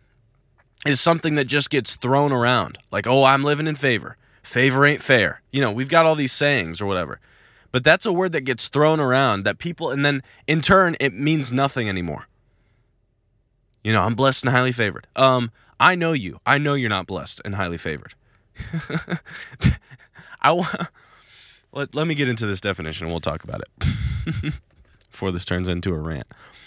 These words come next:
Psalm eighty-four and verse eleven. I'm sure you know this. This is a key scripture in the entire Bible.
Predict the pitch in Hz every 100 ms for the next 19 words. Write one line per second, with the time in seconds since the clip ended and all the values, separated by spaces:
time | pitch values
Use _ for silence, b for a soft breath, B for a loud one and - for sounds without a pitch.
0 | B B B B B B B B B B
1 | - 190 196 202 - _ 170 175 185 170
2 | 170 160 156 143 143 151 151 123 120 -
3 | 170 185 165 156 165 185 175 - 139 -
4 | 131 110 - 170 - 160 - 135 127 117
5 | 113 131 127 117 104 98